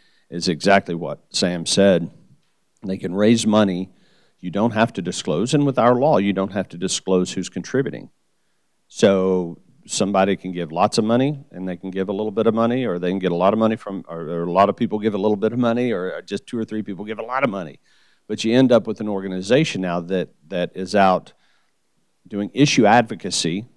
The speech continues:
perhaps talking about issues that, that to support whatever cause they, they wish to support. But when you s-, cross that line into, uh,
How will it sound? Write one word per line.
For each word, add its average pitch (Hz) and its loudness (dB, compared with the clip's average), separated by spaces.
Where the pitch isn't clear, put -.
perhaps 87 -6
talking 95 -4
about 95 -2
issues 98 -6
that, 85 -6
that 90 -14
to 95 -16
support 95 -4
whatever 95 -4
cause 98 2
they, 95 -2
they 95 -6
wish 95 -6
to 82 -10
support. 87 -2
But 110 0
when 127 2
you 120 4
s-, - -4
cross 160 2
that 113 2
line 123 2
into, 92 -2
uh, 78 -20